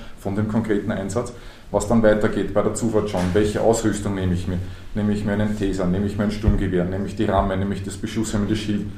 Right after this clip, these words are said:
nehme ich den leichten Helm, schweren Helm, et cetera, et cetera. Ganz wichtig zum Beispiel ein Grundthema. Im Sommer draußen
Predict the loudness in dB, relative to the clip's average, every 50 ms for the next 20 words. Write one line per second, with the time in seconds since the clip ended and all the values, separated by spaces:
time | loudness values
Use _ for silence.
0 | -12 -10 -6 -2 2 2 4 4 6 4 4 4 2 -2 -2 0 0 2 2 2
1 | 0 -2 0 2 4 4 4 4 4 2 2 2 2 2 0 0 -2 -6 -10 -12
2 | -10 -8 -6 -2 2 2 2 2 2 0 0 0 0 0 0 0 2 4 4 4
3 | 2 0 -8 -12 -12 -12 -8 -4 -4 -2 0 0 0 0 -2 -4 -4 -2 0 0
4 | 0 0 0 0 0 0 2 2 0 0 2 2 0 0 2 0 0 -2 -4 -8
5 | -12 -14 -10 -6 -6 -4 -2 0 0 2 4 6 6 6 4 0 -4 -10 -10 -12
6 | -8 -4 -2 0 2 2 0 0 0 -2